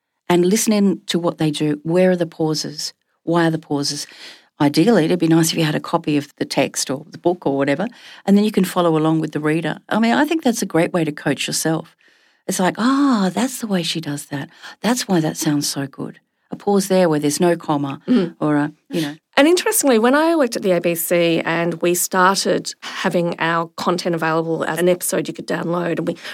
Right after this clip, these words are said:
Speaker 2: broadcast books in episodes or each day, the first I would know if the link to the episode was broken would be I'd come into work and I'd have had emails overnight from mainland China of people saying, "Where's the link? Where's the link?" Because they were people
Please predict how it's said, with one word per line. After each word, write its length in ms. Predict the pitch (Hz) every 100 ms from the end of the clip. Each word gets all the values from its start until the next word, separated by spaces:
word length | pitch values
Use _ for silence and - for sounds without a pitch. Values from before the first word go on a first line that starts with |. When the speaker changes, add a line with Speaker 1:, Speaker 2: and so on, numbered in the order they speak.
| -
Speaker 2:
broadcast 500 | 180 175 175 330 -
books 220 | 175 -
in 80 | 180
episodes 580 | 175 180 - 156 160 -
or 140 | 165 -
each 240 | 165 -
day, 420 | - 175 - - - - - -
the 140 | 254
first 440 | 247 - 294 320
I 100 | 262
would 160 | 254 214
know 340 | 180 175 175 165
if 240 | 170 -
the 120 | 165
link 420 | 170 170 185 165 -
to 160 | -
the 400 | 170 180 156 151 -
episode 560 | 160 165 - 165 160
was 180 | - -
broken 540 | - 160 156 - 156 147
would 180 | 175
be 280 | 170 180 165 165 - - - -
I'd 140 | 185
come 240 | - 214
into 320 | 196 180 180 175
work 360 | 175 170 165
and 80 | 175
I'd 120 | 170
have 80 | 175
had 240 | - 175 -
emails 520 | 190 202 185 180 180
overnight 420 | 170 165 165 -
from 220 | - 185
mainland 440 | 175 170 170 165 160
China 640 | - 170 170 175 151 - - _ -
of 120 | 185
people 560 | - 214 202 208 185 175
saying, 500 | - 185 180 180 170
"Where's 260 | 196 190 190
the 120 | 190
link? 200 | 175 170
Where's 300 | 190 180 180
the 80 | 175
link?" 260 | 180 170
Because 280 | - - 208
they 80 | 214
were 60 | 196
people 500 | - 240 240 202